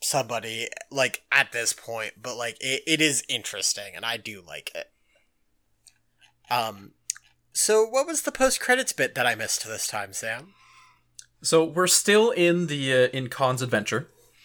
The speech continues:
Speaker 2: Uh, so last time, his, uh, the bar on Hanamar-, on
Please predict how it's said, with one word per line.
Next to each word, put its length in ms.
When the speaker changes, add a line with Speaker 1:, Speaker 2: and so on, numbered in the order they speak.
Speaker 2:
Uh, 340
so 180
last 280
time, 400
his, 340
uh, 400
the 160
bar 500
on 540
Hanamar-, 600
on 300